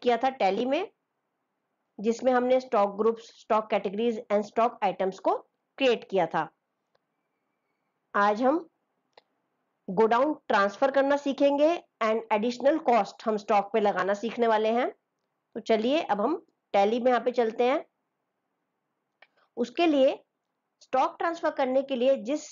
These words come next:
वाउचर का यूज़ होता है उसे कहते हैं स्टॉक जनरल। Use stock general in inventory voucher। तो स्टॉक जनरल हमें इन्वेंटरी वाउचर में यूज़ करना है, जिसकी शॉर्टकट की है Alt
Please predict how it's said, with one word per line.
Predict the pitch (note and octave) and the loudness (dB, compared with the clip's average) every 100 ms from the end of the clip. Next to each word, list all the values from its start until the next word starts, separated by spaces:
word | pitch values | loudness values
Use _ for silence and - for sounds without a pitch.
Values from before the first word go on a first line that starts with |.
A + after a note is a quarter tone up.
| - _ _ _ | -20 _ _ _
वाउचर | F#3 G3+ G#3 D4+ | -2 0 0 -2
का | D#4+ | 0
यूज़ | C#4+ C4 B3 | -2 -2 -2
होता | A#3 A#3 | -2 0
है | A3+ A#3+ | 0 -2
उसे | A#3 B3 | -2 -2
कहते | A#3 G3 A#3 | 0 0 -2
हैं | B3+ | -2
स्टॉक | B3+ G#3 G#3 | 0 -2 0
जनरल। | F3+ F3+ G3+ A4 - _ _ _ _ _ _ | -4 0 0 -2 -8 _ _ _ _ _ _
Use | G3+ A#3+ E4 | -4 0 -2
stock | E4 - A3+ B3 | -2 0 0 0
general | A#3 A#3 A#3 C4+ | -4 0 0 0
in | B3+ B3 | -4 -4
inventory | G#3+ F#3+ F3+ E3 F#4 A#4+ _ G#3+ | -2 -2 -2 -2 -2 -2 _ -2
voucher। | G3 F3+ G#3 - | -2 -2 -6 -4
तो | G3+ | -8
स्टॉक | G3+ A3+ B3+ A#3 | -4 -2 -2 0
जनरल | A#3 B3 A#3+ | -2 0 -2
हमें | A#3 | -2
इन्वेंटरी | G#3+ G3 F#3+ A#3+ | 0 -2 -2 -4
वाउचर | A#3 A3+ A3+ | -2 -2 -2
में | A#3 | -2
यूज़ | A3 G#3 | -4 -4
करना | A3+ G#3 | -4 -2
है, | B3+ | -2
जिसकी | A3+ G#3 A3+ | -4 -8 -10
शॉर्टकट | - A3 - C#4 - | -6 -4 -4 -6 -4
की | A#3 | -2
है | B3 F#3+ | -2 0
Alt | G3 A3+ | -2 -2